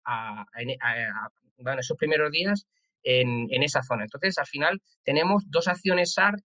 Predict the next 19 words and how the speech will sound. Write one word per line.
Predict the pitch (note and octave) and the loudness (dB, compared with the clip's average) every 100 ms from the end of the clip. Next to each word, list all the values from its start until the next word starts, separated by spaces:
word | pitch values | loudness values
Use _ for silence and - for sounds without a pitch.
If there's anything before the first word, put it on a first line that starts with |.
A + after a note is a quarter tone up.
| _ _ | _ _
eh, | C#3+ C3 B2+ B2+ B2+ | -6 -4 -2 -2 -2
que | C#3 | -2
divide | C3 E3+ F#3 | 0 2 4
los | F3 E3 | 4 4
medios, | F#3+ G3+ G3+ G3 | 2 4 4 2
divide | C#3 D3+ E3+ E3+ E3+ _ - | -2 -8 -2 -2 -4 _ -6
los | D3+ | 0
esfuerzos, | E3+ - G3+ G3+ G#3+ G#3+ _ _ _ | 0 4 2 4 -2 -6 _ _ _
porque | D#3 C3+ E3 | 2 4 4
realmente | D#3+ F#3 F#3+ G3 | 6 4 0 2
no | F3+ | 2
tenía, | F3 E3+ E3+ E3 D#3+ | 2 0 0 -2 -4
no | D3 | -8
tenían | D3+ D3+ D3+ D#3 | -8 -6 -4 -4
ni | C#3 | -4
idea | C3 C#3 | -4 -2
de | C#3+ | -2
dónde | C3 A#2+ | -2 -6
estaba | - A#2+ | -6 -4